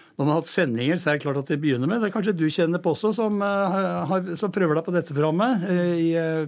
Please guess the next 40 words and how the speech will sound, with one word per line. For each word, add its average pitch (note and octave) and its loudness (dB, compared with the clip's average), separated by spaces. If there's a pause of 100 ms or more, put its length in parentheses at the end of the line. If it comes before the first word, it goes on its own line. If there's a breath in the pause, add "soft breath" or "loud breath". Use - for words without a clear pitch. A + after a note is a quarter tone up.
første - -8
gang, G3 0
at F#3 -2
det, F#3 0 (400 loud breath)
det - -2
er A#3 2
litt A3+ 2
ekstra E3 0 (400 loud breath)
med D3+ 2
premierer E3 2
og C3+ -2
sånne D3 -2
ting. G#3 0 (260)
Og E3+ 0
blir D3 2
det C3+ -4
for D#3+ 2
mye, E3 6
så A3+ 0
skal F3+ 0
du C#3+ -4
ikke E3+ -2
være C3 0
der. D#3 -2 (500 loud breath)
Men, F3 2
men, E3+ 2
eh, E3+ 0
det E3+ 0
er F#3 0
pirrende G#3 0
med G3+ 0
direktesendinger, E3+ 0
og F3+ -2
det E3 2
hadde D#3+ 0
vi D3 -2
jo D#3 2
alltid C#3+ -2
den C#3+ 0
gangen. E3 0